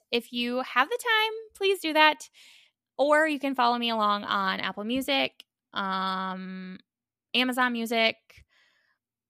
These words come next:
I think that's it as to where it's posted. Go ahead and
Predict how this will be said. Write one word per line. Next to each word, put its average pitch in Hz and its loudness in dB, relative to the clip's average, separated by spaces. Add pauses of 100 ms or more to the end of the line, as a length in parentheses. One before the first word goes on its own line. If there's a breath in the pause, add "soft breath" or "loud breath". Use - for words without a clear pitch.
I - -20
think 247 -14
that's - -18 (100)
it 226 -12
as 202 -14 (260)
to 220 -12
where 190 -10
it's - -14
posted. 220 -14
Go 254 -6
ahead 262 -4
and 214 -6